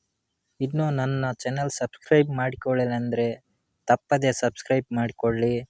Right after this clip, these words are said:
ಕೆಳಗಿರೋ ಬೆಲ್ ಐಕಾನ್ ಕ್ಲಿಕ್ ಮಾಡಿ, ಆಲ್ ಅಂತ ಸೆಲೆಕ್ಟ್ ಮಾಡ್ಕೊಳ್ಳಿ. ಎಲ್ಲರಿಗಿಂತ ಮೊದಲನೇ ನೋಟಿಫಿಕೇಶನ್ ತಮಗೆ ಬರುತ್ತೆ. ಈಗ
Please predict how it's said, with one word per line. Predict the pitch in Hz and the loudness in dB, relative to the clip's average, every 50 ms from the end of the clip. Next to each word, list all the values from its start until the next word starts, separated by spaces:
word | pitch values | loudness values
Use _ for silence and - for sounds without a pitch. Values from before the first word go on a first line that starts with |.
| _ _ _ _ _ _ _ - - | _ _ _ _ _ _ _ -4 2
ಕೆಳಗಿರೋ | - 127 135 143 143 135 135 131 123 120 | 4 6 6 6 4 4 4 4 4 4
ಬೆಲ್ | 113 117 117 123 127 127 | 2 2 0 2 4 4
ಐಕಾನ್ | 123 117 - - 117 113 113 110 110 107 | 4 2 2 0 0 0 2 0 0 0
ಕ್ಲಿಕ್ | - - 113 113 - _ - | 0 0 0 0 -2 _ -2
ಮಾಡಿ, | 123 117 117 113 107 117 117 117 110 - - - _ _ - | 2 2 2 2 2 0 0 -2 -4 -8 -12 -16 _ _ 6
ಆಲ್ | 120 127 139 147 143 135 127 | 8 8 10 8 8 6 4
ಅಂತ | 120 120 - - 117 113 | 2 2 0 -2 -2 -2
ಸೆಲೆಕ್ಟ್ | 107 - - 113 117 120 - _ - | -2 -4 -4 -4 -2 -4 -4 _ -6
ಮಾಡ್ಕೊಳ್ಳಿ. | 113 113 110 - _ - 110 107 107 107 104 - _ _ _ _ _ _ _ - | -6 -4 -4 -6 _ -6 -4 -4 -4 -6 -8 -8 _ _ _ _ _ _ _ 2
ಎಲ್ಲರಿಗಿಂತ | 120 120 127 139 151 147 143 131 - 143 131 127 117 127 120 | 4 6 6 8 6 4 4 2 0 -4 -4 -2 0 0 0
ಮೊದಲನೇ | 117 117 117 123 131 135 135 139 135 127 | 0 0 0 0 0 2 2 0 0 0
ನೋಟಿಫಿಕೇಶನ್ | 120 120 120 120 - - 123 - - 110 - - 113 107 - 117 120 143 151 _ _ _ _ - | -2 -2 -4 -2 -2 -2 -4 -4 -6 -8 -6 -4 -6 -4 -4 -8 -10 -10 -12 _ _ _ _ 0
ತಮಗೆ | 127 127 135 135 131 117 120 113 | 2 2 2 2 0 0 0 0
ಬರುತ್ತೆ. | 110 113 107 104 - _ - 104 101 - - _ _ _ _ _ _ _ _ _ _ _ _ _ _ _ _ _ _ _ _ _ - | 0 0 -2 -4 -6 _ -6 -6 -6 -6 -8 _ _ _ _ _ _ _ _ _ _ _ _ _ _ _ _ _ _ _ _ _ 0
ಈಗ | 127 127 123 117 | 2 2 2 2